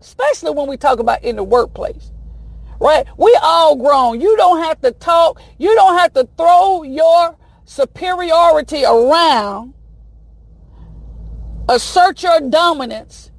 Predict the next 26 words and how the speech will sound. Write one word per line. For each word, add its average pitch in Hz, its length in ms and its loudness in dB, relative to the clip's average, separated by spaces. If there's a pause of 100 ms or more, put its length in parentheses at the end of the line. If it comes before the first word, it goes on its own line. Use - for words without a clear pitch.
(160)
where 302 180 2
you 359 160 2
got 330 220 0
to 247 100 -6
yell 311 460 2
and 247 120 -4
cuss 330 380 0
at 262 220 -4
grown 294 360 0
people. - 400 -10 (1400)
We 440 300 4
met, 359 200 2 (120)
we, 403 240 0 (100)
you 440 300 2
the 311 80 0
boss 359 380 0
because 294 400 -4
you 415 260 0 (240)
gotta 302 240 -2
know 330 200 0
how 320 140 0
to 302 80 2
handle 302 320 0
things - 540 -4 (200)
more 330 280 4
maturely. 311 680 -6